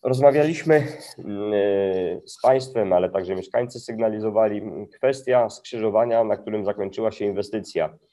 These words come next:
Chodzi Legionów Piłsudskiego i Głowaczowska.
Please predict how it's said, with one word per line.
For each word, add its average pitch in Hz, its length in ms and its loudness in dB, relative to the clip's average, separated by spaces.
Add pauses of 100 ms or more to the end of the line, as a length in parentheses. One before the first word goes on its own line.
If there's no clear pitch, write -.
(340)
Chodzi 123 360 0
Legionów 113 680 0 (180)
Piłsudskiego 104 680 -4
i 95 140 -6
Głowaczowska. 95 760 -2